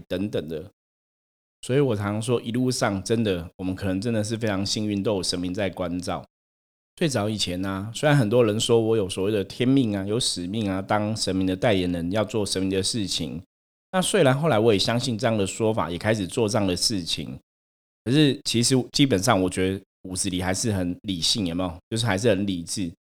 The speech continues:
虽然我一方面在做这样的事情，可是我一方面在想说，真的是这样子吗？真的有所谓这种天命啊、使命的说法？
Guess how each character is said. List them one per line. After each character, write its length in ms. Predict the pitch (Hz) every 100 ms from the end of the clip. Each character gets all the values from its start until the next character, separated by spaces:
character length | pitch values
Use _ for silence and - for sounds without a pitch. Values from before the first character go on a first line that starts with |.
| _ _ -
虽 80 | 190
然 100 | 170
我 140 | 120
一 80 | 135
方 180 | 139 165
面 80 | 170
在 100 | 160
做 160 | 156
这 140 | 147 160
样 80 | 147
的 100 | 113
事 240 | - 135
情， 140 | 95
可 80 | 90
是 100 | 95
我 140 | 151 -
一 60 |
方 180 | 127 151
面 100 | 117
在 140 | 101
想 240 | 123 87 82
说， 300 | - 110 107
真 200 | - 151
的 120 | 135
是 120 | 113
这 120 | 117
样 160 | 123 95
子 120 | 92
吗？ 200 | 92 90
真 140 | 107 135
的 100 | 127
有 100 | 107
所 200 | 113 95
谓 120 | 104
这 120 | 101
种 200 | 101 85 80
天 200 | - 156
命 300 | 156 151 120
啊、 240 | 113 101 104
使 260 | - 95
命 200 | 92 123
的 100 | 101
说 320 | 92 - 104 101
法？ 260 | 92 67